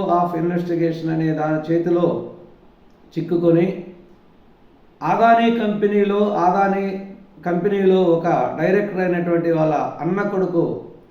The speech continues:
సాగర్ ఆదానీ, అతను already ఇక్కడ అమెరికా వాళ్ళ ఆధ్వర్యంలో ఉన్నాడు, అమెరికా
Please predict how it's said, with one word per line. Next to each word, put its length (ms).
సాగర్ 340
ఆదానీ, 640
అతను 680
already 240
ఇక్కడ 260
అమెరికా 680
వాళ్ళ 200
ఆధ్వర్యంలో 560
ఉన్నాడు, 400
అమెరికా 720